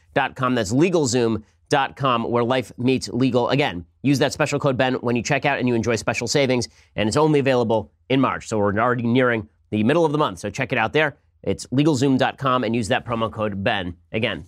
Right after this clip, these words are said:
the-, these folks, I mean, there's a reason they've been top in the business for, for literally more than a decade at this point. Check it out, legalzoom dot com, and use promo code Ben. All right, so a couple of big news stories, uh, out the gate today. So we will get to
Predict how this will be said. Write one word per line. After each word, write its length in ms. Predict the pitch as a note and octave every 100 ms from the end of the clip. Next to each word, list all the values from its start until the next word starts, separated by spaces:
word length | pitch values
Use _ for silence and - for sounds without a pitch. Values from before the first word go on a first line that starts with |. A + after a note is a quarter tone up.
| _ -
the-, 220 | B2+ C3
these 220 | C3+ B2+
folks, 240 | D3+ C3
I 100 | B2
mean, 220 | C3 B2 A2+
there's 160 | B2+
a 40 | C3+
reason 220 | C3+ B2
they've 100 | A2
been 120 | G#2+
top 240 | A#2+ G#2+
in 80 | A2
the 40 | G2+
business 300 | G2+ G#2+ F#2+
for, 400 | A2+ F#2 F2 -
for 300 | G#2 F#2 E2
literally 540 | A#2+ A2+ G#2+ G2 F2 - _ _ -
more 320 | A2 B2 C3 A#2
than 140 | G#2+
a 20 |
decade 300 | G2+ F#2 E2+
at 60 | D#2+
this 100 | E2
point. 240 | - C#2+ -
Check 180 | B2+ A#2+
it 60 |
out, 120 | F2+
legalzoom 380 | G#2 B2+ A2 A#2
dot 160 | A2 A2
com, 240 | D3+ D3
and 160 | A2 A2
use 140 | A2
promo 280 | - A2+ G#2
code 140 | G2
Ben. 220 | F2+ C#2+ -
All 200 | C#3 D3+
right, 280 | C3+ F#2+ -
so 260 | - D3 D#2+ _ _ _ _ _ _ _ _ _
a 20 |
couple 180 | C3+ C#3+
of 60 | B2+
big 80 | A#2+
news 220 | B2+ A2
stories, 320 | C3+ A#2+ - - - - -
uh, 180 | A2 G#2+
out 180 | C3 C3
the 40 |
gate 220 | A2+ A#2+
today. 240 | A2 A#2 A2+
So 240 | A#2+ G2+ - _
we 160 | A2 D3
will 100 | C#3+
get 260 | E3+ -
to 340 | - D3+ A#2